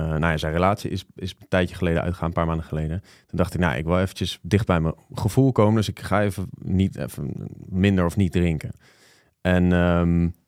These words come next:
hij vertelde dat, dat, eh, eigenlijk, eh, ging dat heel goed en dat hij, ehm, dat er bepaalde sociale druk ook wegviel. Ehm,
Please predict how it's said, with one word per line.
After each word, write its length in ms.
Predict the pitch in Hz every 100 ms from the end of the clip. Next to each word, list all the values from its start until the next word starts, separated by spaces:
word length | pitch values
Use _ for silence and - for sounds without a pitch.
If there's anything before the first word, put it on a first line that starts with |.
| _
hij 160 | - 98
vertelde 360 | 98 117 107
dat, 160 | 101 101
dat, 180 | 101 98
eh, 180 | 87 64
eigenlijk, 360 | 85 101 101
eh, 120 | 101 95
ging 180 | 110
dat 120 | 98 98
heel 140 | 95
goed 280 | - 131 -
en 140 | 92
dat 180 | 95 90
hij, 260 | 92 87 - _ _ _ _ _ -
ehm, 580 | 85 85 82 80 80 82 85 _ _
dat 140 | 95 90
er 100 | 82
bepaalde 340 | - 98 92
sociale 440 | - 87 98 80
druk 340 | 78 104 131 - _ _
ook 180 | 110 98
wegviel. 580 | 82 107 - 123 165 190 _ _ _ _ _ _ _ _
Ehm, 680 | - 107 107 107 107 107 107